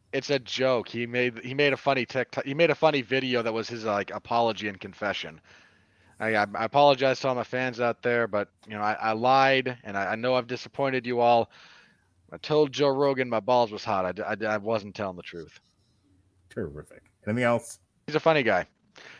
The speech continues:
Speaker 1: So, full preview of that for whatever it's worth, and I'll be covering it on Saturday.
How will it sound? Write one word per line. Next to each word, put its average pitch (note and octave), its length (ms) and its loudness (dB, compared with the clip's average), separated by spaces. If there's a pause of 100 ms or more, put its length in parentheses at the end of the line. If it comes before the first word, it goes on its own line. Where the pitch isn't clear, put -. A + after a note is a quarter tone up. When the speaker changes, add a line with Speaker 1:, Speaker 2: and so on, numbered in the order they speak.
(120)
Speaker 1:
So, D3+ 340 8
full E3+ 220 4
preview D3+ 420 0
of G#2 140 -2
that C3 380 4
for A#2+ 480 0
whatever G2+ 540 -2
it's - 180 -12
worth, G3 600 4
and D#3 200 2
I'll D3 80 6
be C#3 100 0
covering C3+ 380 2
it B2+ 80 4
on A#2 160 0
Saturday. A2 880 2